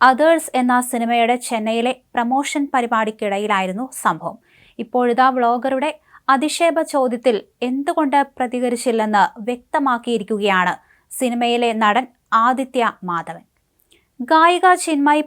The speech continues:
പങ്കുവച്ച പോസ്റ്റിന് താഴെ കമന്റ് ചെയ്താണ് നടൻ പ്രതികരിച്ചത്. മൗനം ബോഡി ഷേമിങ്ങിനുള്ള പിന്തുണയല്ലെന്നും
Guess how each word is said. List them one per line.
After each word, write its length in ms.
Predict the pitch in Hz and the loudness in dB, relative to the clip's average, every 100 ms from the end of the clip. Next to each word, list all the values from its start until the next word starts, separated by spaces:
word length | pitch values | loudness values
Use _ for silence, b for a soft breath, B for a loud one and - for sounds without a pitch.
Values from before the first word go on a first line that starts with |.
| 294 | -4
പങ്കുവച്ച 540 | 262 254 269 254 269 277 277 | -4 0 0 0 2 2 2
പോസ്റ്റിന് 500 | 254 269 - 277 277 | 0 0 -4 -4 0
താഴെ 400 | 247 226 202 - _ _ _ | 2 2 2 -2 _ _ _
കമന്റ് 340 | 277 269 311 320 | 0 2 0 -2
ചെയ്താണ് 560 | 302 262 240 226 196 - | -2 0 2 2 0 -2
നടൻ 340 | 220 214 247 269 - | 0 0 0 -4 -2
പ്രതികരിച്ചത്. 880 | 208 196 175 - 190 180 - _ 277 | -2 0 -2 -4 -8 -14 -20 _ 2
മൗനം 440 | 311 359 381 370 - | 4 4 2 -2 0
ബോഡി 380 | 277 294 311 339 | 2 2 2 -2
ഷേമിങ്ങിനുള്ള 840 | - 320 277 277 269 262 254 240 _ | -2 -2 -2 -2 -2 0 0 0 _
പിന്തുണയല്ലെന്നും 960 | 247 240 240 262 277 220 208 226 190 - | -8 -6 -2 0 2 2 0 -2 -4 -8